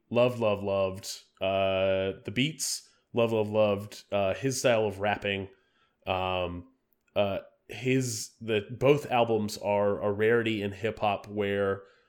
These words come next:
I feel like I can listen to the whole thing straight through. Um, where most albums these days, I get one, two, s-, I, you know, carve out one, two songs and just put 'em on a playlist and never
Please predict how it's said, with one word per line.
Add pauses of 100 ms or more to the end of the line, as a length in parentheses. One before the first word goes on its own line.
(280)
I
feel
like
I
can
listen
to
the
whole
thing
straight
through. (580)
Um,
where
most
albums
these
days,
I
get
one,
two,
s-,
I, (100)
you
know,
carve
out
one,
two
songs
and
just
put
'em
on
a
playlist
and
never